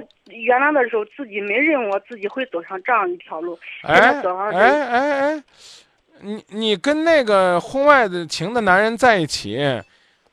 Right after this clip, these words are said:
Speaker 2: 啊，你还没想过你会，你会离婚，会走上这一步？
Speaker 1: 就是现在回头看看自己走过的路，都不，感觉到都不像自己一样，所以现在心里边特别痛苦。
Speaker 2: 嗯。且简单来讲呢，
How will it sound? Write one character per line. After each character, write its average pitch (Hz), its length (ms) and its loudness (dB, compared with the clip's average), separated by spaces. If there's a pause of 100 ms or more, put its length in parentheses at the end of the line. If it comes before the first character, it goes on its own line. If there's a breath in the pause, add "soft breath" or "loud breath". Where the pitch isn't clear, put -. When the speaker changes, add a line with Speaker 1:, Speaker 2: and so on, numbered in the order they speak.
(100)
Speaker 2:
啊， - 220 -10
你 170 160 0
还 180 200 4
没 220 160 2
想 143 220 0
过 202 140 4
你 156 100 -2
会， 196 340 -2
你 143 140 -6
会 202 160 -2
离 143 180 0
婚， 233 220 -2
会 226 100 0
走 120 160 -4
上 170 160 0
这 240 180 4
一 185 60 2
步？ 175 360 0 (1500 loud breath)
Speaker 1:
就 320 100 0
是 311 120 2
现 311 180 2
在 294 100 2
回 277 220 0
头 269 160 4 (200)
看 294 220 -2
看 220 160 -2
自 269 160 -10
己 220 140 -10
走 190 200 -6
过 202 140 -2
的 220 100 2
路， 233 220 -2
都 208 80 -18
不， - 140 -8 (240)
感 208 120 0
觉 214 140 -6
到 233 100 0
都 226 120 -4
不 269 180 -8
像 262 220 0
自 262 180 -12
己 196 120 -20
一 180 180 -16
样， 185 180 -6
所 240 220 -4
以 226 100 -6
现 240 160 -8
在 208 160 -4
心 240 160 -10
里 208 60 -8
边 190 160 -6
特 - 200 -4
别 190 180 -4
痛 - 220 -16
苦。 - 200 -16
Speaker 2:
嗯。 - 100 -20 (140)
且 160 320 -2 (160)
简 143 240 2
单 220 160 6
来 208 160 4
讲 120 220 2
呢， 131 280 -2